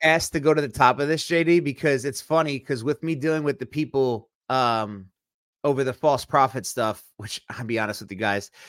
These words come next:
I, you all know me, so you know I actually don't enjoy this. I would rather teach. Like, I have so much more fun teaching. People think I enjoy this. No, but I can't not do what God puts on my heart. Regardless, though, I always get the, "Why do you have to do it publicly? Why do you,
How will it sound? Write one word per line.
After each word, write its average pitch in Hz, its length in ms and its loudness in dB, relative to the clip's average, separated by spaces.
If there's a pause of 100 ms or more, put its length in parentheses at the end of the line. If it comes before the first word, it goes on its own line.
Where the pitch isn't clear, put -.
(240)
I, - 100 -6
you 185 240 4
all 156 100 10
know 131 220 -2
me, 117 140 -4
so 127 160 -8
you 143 100 -2
know 143 160 -2
I 131 160 -8
actually 139 300 -6
don't 117 280 -4
enjoy 95 360 -8
this. 64 320 -10
I 131 80 -2
would 120 140 0
rather 110 340 2
teach. - 500 -10
Like, 107 160 -6
I 110 80 2
have 117 220 0
so 117 160 -6
much 110 180 -10
more 110 160 -6
fun 95 240 -8
teaching. - 420 -12 (120)
People 151 260 2
think 120 220 0
I 117 80 6
enjoy 101 380 -2
this. 85 280 -8
No, 98 360 -4
but 107 120 0
I 104 80 2
can't 120 340 -6
not 107 320 -2
do 101 240 -4
what 95 240 -6
God 98 300 0
puts - 220 -10
on 95 120 -8
my 92 140 -8
heart. 92 260 -4 (300)
Regardless, 185 400 6
though, 139 340 6
I 160 160 6
always 208 220 10
get 175 240 6
the, 139 260 2 (800)
"Why 117 180 -4
do 139 80 -2
you 160 60 -2
have 160 100 -6
to 143 60 -12
do 131 160 2
it - 120 -4
publicly? 127 460 -4
Why 110 160 0
do 123 80 -2
you, 123 60 -10